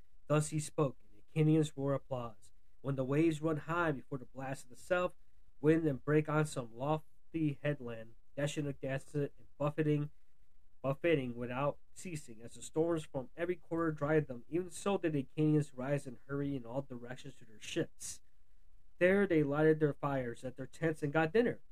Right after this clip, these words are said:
offering sacrifice every man to one or the other,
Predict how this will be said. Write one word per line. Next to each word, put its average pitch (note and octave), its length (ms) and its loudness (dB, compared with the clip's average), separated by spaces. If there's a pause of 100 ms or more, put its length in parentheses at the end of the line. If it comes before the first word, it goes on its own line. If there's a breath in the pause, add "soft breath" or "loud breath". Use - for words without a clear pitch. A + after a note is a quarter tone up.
(420)
offering D#3 300 4
sacrifice F#3 600 6
every F3 200 6
man D#3+ 320 4
to D#3+ 140 -2
one D3+ 540 4
or B2+ 300 -2
the C3+ 160 -2
other, C3+ 300 0